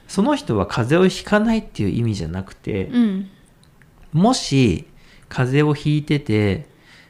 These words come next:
Speaker 1: まあ、具合が悪かったとしても、もう頭が悪すぎて、それに気がつかない。
Speaker 2: あ、風邪をひいたかどうかわからないってこと？
Speaker 1: あ、そうそうそうそう。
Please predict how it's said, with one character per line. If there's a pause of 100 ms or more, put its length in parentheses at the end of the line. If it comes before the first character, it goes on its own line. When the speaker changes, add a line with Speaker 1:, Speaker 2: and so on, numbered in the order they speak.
(120)
Speaker 1:
ま
あ、 (480)
具
合
が
悪
か
っ
た
と
し
て
も、 (200)
も
う
頭
が
悪
す
ぎ
て、 (520)
そ
れ
に
気
が
つ
か
な
い。 (400)
Speaker 2:
あ、 (220)
風
邪
を
ひ
い
た
か
ど
う
か
わ
か
ら
な
い
っ
て
こ
と？
Speaker 1:
あ、
そ
う
そ
う
そ
う
そ
う。